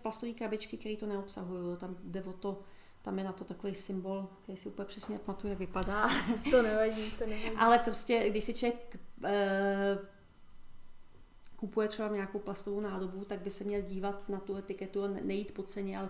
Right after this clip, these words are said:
Speaker 1: kup-, koupit si kvalitní, která tyhle ty látky třeba neobsahuje.
Speaker 2: Mhm,
Speaker 1: To
Speaker 2: dobře.
Speaker 1: samý prostě láhve na vodu třeba.
Speaker 2: Oxid dusnatý, proč je důležitý pro sportovce?
Speaker 1: Oxid dusnatý je jedna z takových těch látek, které můžou přímo ovlivnit výkonnost.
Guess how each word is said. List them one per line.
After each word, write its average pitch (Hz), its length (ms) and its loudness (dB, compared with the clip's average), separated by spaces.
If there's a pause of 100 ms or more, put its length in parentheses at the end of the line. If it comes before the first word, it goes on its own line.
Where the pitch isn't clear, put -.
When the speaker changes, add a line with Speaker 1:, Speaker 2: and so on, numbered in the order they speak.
Speaker 1:
kup-, 190 180 -10
koupit 196 300 -4
si 202 80 -6
kvalitní, 202 420 -4
která 202 200 -6
tyhle 196 180 -6
ty 190 100 -8
látky 190 260 -8
třeba 190 260 -8
neobsahuje. 190 500 -6
Speaker 2:
Mhm, 240 180 -6 (160)
Speaker 1:
To 240 60 -6
Speaker 2:
dobře. 233 160 -2
Speaker 1:
samý 196 200 -2
prostě - 260 -6
láhve 185 280 -2
na 185 120 -4
vodu 185 200 -6
třeba. - 360 -10 (320)
Speaker 2:
Oxid 247 340 6
dusnatý, 240 640 2 (320)
proč 220 220 -2
je 247 80 8
důležitý 233 540 6
pro 220 180 0
sportovce? - 640 -6 (180)
Speaker 1:
Oxid 254 320 8
dusnatý 269 560 6
je 330 140 8
jedna 202 500 6
z - 100 2
takových 262 360 0
těch 285 180 2
látek, 226 280 4
které 233 160 -2
můžou 233 240 0
přímo 240 460 -2
ovlivnit 220 380 2
výkonnost. 202 640 -2